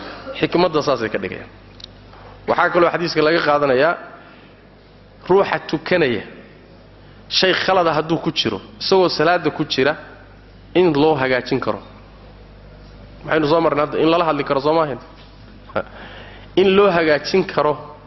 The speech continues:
oo waa ka Ibnu Cabbaas timaha u furfuray. Ninkan timaha gadaal u soohday, gadaal u xidhay buu u furfuray. Yaa.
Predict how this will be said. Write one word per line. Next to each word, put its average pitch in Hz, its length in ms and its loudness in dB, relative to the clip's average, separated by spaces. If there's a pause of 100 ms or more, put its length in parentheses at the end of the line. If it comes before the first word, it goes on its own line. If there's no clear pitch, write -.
(140)
oo 131 160 4
waa 165 140 2
ka 170 140 0
Ibnu 147 160 2
Cabbaas 139 320 -2
timaha 165 220 0
u 151 80 2
furfuray. 120 420 -2 (800)
Ninkan 147 280 2
timaha 156 280 2 (280)
gadaal 160 280 2
u 180 60 2
soohday, 117 400 -2 (480)
gadaal 170 300 2
u 175 80 2
xidhay 160 200 2
buu 147 140 0
u 151 40 0
furfuray. - 380 -12 (600)
Yaa. 147 240 4